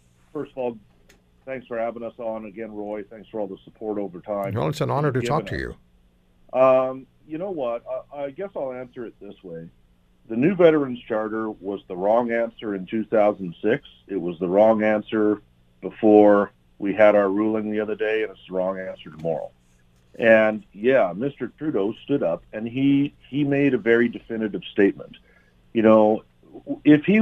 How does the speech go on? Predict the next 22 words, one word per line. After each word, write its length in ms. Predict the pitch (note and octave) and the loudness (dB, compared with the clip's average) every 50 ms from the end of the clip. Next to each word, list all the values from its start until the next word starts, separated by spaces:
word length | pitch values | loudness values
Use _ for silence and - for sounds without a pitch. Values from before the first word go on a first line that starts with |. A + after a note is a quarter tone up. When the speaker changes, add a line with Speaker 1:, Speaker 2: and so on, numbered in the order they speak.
| A3 F#3+ | 6 8
Speaker 1:
had 220 | F#3+ F#3+ F#3 E3+ | 8 8 8 6
a 60 | D3+ - - | 4 -2 -4
said, 360 | - E3+ D3 A#2+ G#2+ G#2 G#2+ - _ _ _ _ _ | -2 2 2 2 2 2 -2 -10 _ _ _ _ _
"We're 200 | - A2+ B2 C3 | -10 -6 -6 -4
gonna 240 | C3 D3 D3 C#3+ C3+ | -2 -2 -4 -4 -6
create 460 | - _ - C3+ B2+ B2+ C3 C3+ B2+ | -8 _ -14 -10 -6 -4 -4 -4 -4
a 60 | A#2 A2 | -6 -6
new 180 | A#2 A#2+ A#2 | -6 -8 -8
benefit 500 | F#2 A#2 B2+ C3+ C3+ - _ G2+ F2+ - - - | -4 -4 -4 -4 -4 -6 _ -14 -20 -20 -20 -20
scheme 340 | _ G#2 F#2+ F#2+ G2 F#2+ F#2 - | _ -14 -10 -10 -10 -10 -10 -12
again," 480 | D2+ D#2 G#2+ A2+ A2 G2+ F2 F2 F#2 - _ _ _ _ _ _ _ _ _ _ | -8 -2 0 2 2 2 0 -2 -6 -10 _ _ _ _ _ _ _ _ _ _
then 480 | - B2+ C#3+ D3 D3 D3+ D3+ D3 D3 - - _ _ - - _ _ | 0 4 6 6 6 6 4 -2 -8 -10 -14 _ _ -20 -20 _ _
perhaps 540 | D3 C3+ B2+ B2+ C#3 D3+ D#3+ C#3+ - - | -8 -6 -4 -2 0 0 0 0 -2 -6
you 100 | E3+ D#3+ | -12 -12
could 140 | D3 - A#2 | -12 -12 -8
look 220 | A#2 B2+ B2+ - C3 | -8 -8 -6 -6 -6
at 140 | A#2+ - | -8 -6
what 140 | A2+ A#2+ G#2+ | -6 -8 -8
we 140 | G2+ G#2 G#2+ | -8 -8 -6
have 260 | A2 G#2+ G#2+ G2+ - | -4 -4 -4 -4 -6
today 300 | - F#2+ G#2 G#2 G#2 G2+ | -10 -8 -6 -6 -4 -6
and 160 | G2 G2 G2 | -8 -10 -12